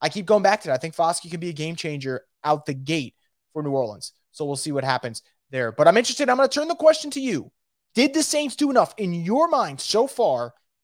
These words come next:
to become contenders on paper? Obviously, we gotta see how everything goes down, how the season plays out, what does the coaching staff do, all that.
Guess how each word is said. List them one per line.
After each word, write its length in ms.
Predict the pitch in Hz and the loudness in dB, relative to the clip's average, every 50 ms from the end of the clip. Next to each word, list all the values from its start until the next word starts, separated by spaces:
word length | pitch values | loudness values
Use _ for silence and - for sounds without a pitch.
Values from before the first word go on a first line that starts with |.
| _ | _
to 120 | - 214 202 | -10 -8 -8
become 280 | 190 - - 202 185 | -4 -2 -2 -2 -2
contenders 640 | 160 - 170 151 208 214 226 220 220 226 226 214 - - _ _ _ _ _ _ _ _ _ - | -2 -6 -6 -2 -2 -2 -2 -2 -2 -4 -6 -6 -12 -16 _ _ _ _ _ _ _ _ _ -6
on 180 | 202 214 220 208 | -4 -4 -4 -4
paper? 460 | - - 185 160 135 - 104 95 - _ _ _ _ _ _ _ _ - | -6 -8 -8 -8 -8 -10 -14 -18 -20 _ _ _ _ _ _ _ _ 2
Obviously, 320 | 196 220 220 233 220 - 208 | 2 4 4 2 0 -2 -2
we 60 | 196 | -2
gotta 120 | 185 170 | 0 0
see 160 | 147 - 175 175 | 0 0 0 0
how 100 | 156 - - - | 0 0 -2 -4
everything 380 | 247 262 247 269 - 277 262 233 | -2 -2 -2 -2 -4 -4 -2 0
goes 280 | 220 214 214 208 165 | 2 2 0 0 -2
down, 420 | 156 190 190 185 180 180 180 175 - _ _ _ _ | -4 -4 -4 -4 -4 -6 -8 -10 -12 _ _ _ _
how 180 | - 202 214 233 | -2 -2 -2 -2
the 160 | 220 196 190 | -2 -6 -12
season 300 | - 220 214 185 185 170 | -10 -10 -10 -10 -12 -8
plays 280 | - 190 185 185 160 | -6 -4 -4 -2 0
out, 380 | 180 175 170 165 160 156 143 - | 0 2 2 2 0 -2 -2 -2
what 140 | 180 226 220 | -2 -2 -2
does 80 | 208 | -2
the 60 | 202 196 | -4 -6
coaching 300 | - 202 190 180 190 175 | -4 -6 -8 -8 -8 -6
staff 240 | - 196 170 - - _ _ | -2 -2 -2 -2 -4 _ _
do, 240 | 170 175 165 170 170 - - | -10 -8 -6 -6 -4 2 4
all 160 | 202 190 175 | 4 4 4
that. 220 | 156 120 - - | 2 -2 -4 -8